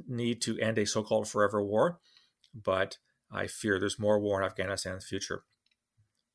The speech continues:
Great idea that he should end support for the Saudis in Yemen. The Saudis have been engaged in massive human rights violations in Yemen,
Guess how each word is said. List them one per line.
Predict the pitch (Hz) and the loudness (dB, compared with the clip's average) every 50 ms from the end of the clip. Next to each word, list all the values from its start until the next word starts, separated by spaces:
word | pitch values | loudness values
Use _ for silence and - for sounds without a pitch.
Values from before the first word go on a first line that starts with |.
| _ _ _ _ _ _ - - | _ _ _ _ _ _ -12 -6
Great | 107 117 131 131 147 147 | 4 8 10 12 12 12
idea | 147 143 113 120 127 131 139 147 147 139 - | 10 8 8 6 6 6 6 6 2 0 -2
that | 107 101 | -2 -2
he | - 117 110 | -2 -2 -2
should | - - 117 104 - | 0 0 -2 -2 0
end | 113 110 110 113 110 | 0 0 0 0 -2
support | - - 107 - 117 110 107 - - | -2 -2 -2 0 2 2 2 2 0
for | - 104 | -4 -6
the | 98 101 | -4 -4
Saudis | - - 101 101 107 107 107 101 | -2 0 0 0 0 0 -2 -4
in | 104 101 | -4 -2
Yemen. | 101 107 117 131 139 139 123 107 | -2 -2 0 -2 -2 -4 -4 -6
The | 110 104 | -6 -4
Saudis | - - 104 110 107 113 113 107 - - | -2 0 2 2 2 0 -2 -2 -4 -4
have | 104 101 | -4 -4
been | - 104 | -4 -4
engaged | 104 104 95 101 98 101 101 95 98 - - - | -6 -6 -4 -2 0 0 0 -2 -4 -8 -10 -10
in | - - 95 95 95 - 107 | -8 -8 -8 -8 -8 -10 -12
massive | 107 104 101 95 95 110 107 - - 120 117 113 113 117 - - _ _ _ _ _ | -10 -6 -2 -2 0 0 0 0 -2 0 0 -2 -2 -4 -8 -16 _ _ _ _ _
human | - - - 131 131 120 | -10 -4 -2 0 2 4
rights | 95 98 117 131 - | 6 6 6 4 4
violations | - 135 123 123 123 117 120 120 - 127 131 139 135 - - - | 2 4 4 4 4 4 2 0 -2 -4 -4 -6 -6 -8 -8 -8
in | 107 113 123 131 143 143 160 | -6 -6 -4 -4 -6 -8 -8
Yemen, | 185 117 110 110 120 151 180 | -6 -4 -2 -2 -2 -2 -4